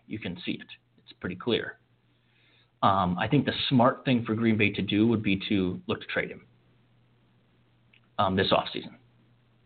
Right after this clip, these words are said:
You know, take the four million dollar penalty, try to trade him if you can. Um, I don't know the specifics of his contract, but if you can trade him,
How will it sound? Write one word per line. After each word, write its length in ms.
You 100
know, 100
take 260
the 140
four 140
million 240
dollar 200
penalty, 560
try 160
to 60
trade 280
him 100
if 200
you 120
can. 380
Um, 420
I 80
don't 140
know 80
the 80
specifics 580
of 80
his 180
contract, 440
but 80
if 80
you 80
can 100
trade 300
him, 160